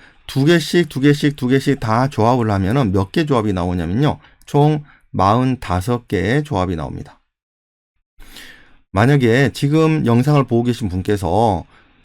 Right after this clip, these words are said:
이 마흔다섯 가지의 조합을 직접 설계를 해서 다시 정리를 해서 가장 보험료가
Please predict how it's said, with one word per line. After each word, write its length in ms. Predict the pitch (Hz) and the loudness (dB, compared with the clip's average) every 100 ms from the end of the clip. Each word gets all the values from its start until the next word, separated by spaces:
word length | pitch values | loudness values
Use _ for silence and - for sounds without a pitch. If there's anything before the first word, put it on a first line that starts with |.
| - | -8
이 220 | 120 135 | 0 2
마흔다섯 920 | 113 101 117 143 104 90 98 156 151 | 4 4 4 4 0 -4 -2 -2 -2
가지의 540 | - 117 110 110 107 - | -2 -2 -2 -2 -2 -2
조합을 640 | - 90 127 107 101 85 | -6 -4 -2 0 -2 -2
직접 680 | - 110 _ - 147 151 - | -6 -8 _ -4 0 0 -4
설계를 680 | - 185 190 190 185 165 120 | -6 -2 -2 -2 -2 -2 -2
해서 520 | 92 95 139 160 160 | -2 0 0 0 -2
다시 420 | - 90 - 123 113 | -6 -8 -4 -4 -4
정리를 560 | - 98 131 147 135 | -4 0 2 4 2
해서 440 | 101 92 131 151 185 | 0 -2 -2 0 -2
가장 460 | 151 113 123 123 | -6 -4 -2 -2
보험료가 600 | - 120 123 127 120 127 | -2 0 0 0 0 -2